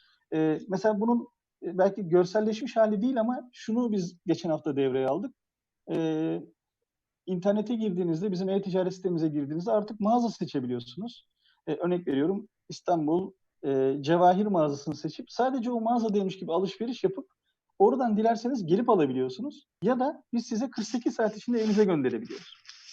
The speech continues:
Yani size şu deneyimi yaşatamıyoruz şu anda belki, bir görsel deneyimi yaşatamıyoruz ama bir sonraki adım bu olacaktır. E, dediğim gibi mümkün olduğu kadar bize olan temasınızı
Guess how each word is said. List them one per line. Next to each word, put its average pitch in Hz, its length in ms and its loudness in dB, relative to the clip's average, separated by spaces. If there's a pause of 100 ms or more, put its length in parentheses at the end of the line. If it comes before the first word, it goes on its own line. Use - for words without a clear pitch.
Yani 170 140 0
size 196 160 0
şu 196 180 -4
deneyimi 202 320 4
yaşatamıyoruz 185 520 0
şu 135 100 -8
anda 123 180 -6
belki, 123 300 -6
bir 123 60 -14
görsel 135 420 -2
deneyimi 151 260 -2
yaşatamıyoruz 170 600 -6 (240)
ama 196 160 -2
bir 208 60 -2
sonraki 151 340 2
adım 147 220 0
bu 156 140 6
olacaktır. 120 500 -2 (580)
E, 427 220 4 (840)
dediğim 240 260 4
gibi 240 80 2
mümkün 214 320 4
olduğu 269 280 2
kadar 208 320 2
bize 214 180 2
olan 208 260 0
temasınızı 175 760 -2